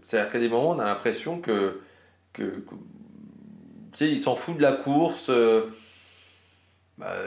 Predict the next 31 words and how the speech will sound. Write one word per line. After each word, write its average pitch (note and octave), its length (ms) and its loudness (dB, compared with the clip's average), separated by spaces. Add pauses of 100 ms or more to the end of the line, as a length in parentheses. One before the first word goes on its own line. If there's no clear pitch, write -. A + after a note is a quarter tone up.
il G2 120 -12
s'était A2 260 -8
mis A2+ 120 -6
une A2+ 80 -8
fois B2+ 180 -2
en A#2 80 0
colère C3+ 340 2
quand A#2 80 2
même B2+ 160 0
contre A2 180 -6
son A2 120 -4
directeur G2 420 -2
sportif A2+ 420 -4
chez G2+ 200 -4
Ineos. D3 420 0
Enfin, G#2+ 140 -6 (280)
c'est - 140 -4
un F3 120 2
coureur A3+ 280 2
qui - 80 -4
a D3+ 60 4
l'air D3+ 180 0
d'être, B2 540 -4
qui C3 260 -4
a B2+ 40 0
l'air D3 200 2
d'être - 240 -4 (140)
assez C3+ 260 -2
atypique D3+ 580 -4
quand G#2+ 140 0
même, G2 220 -4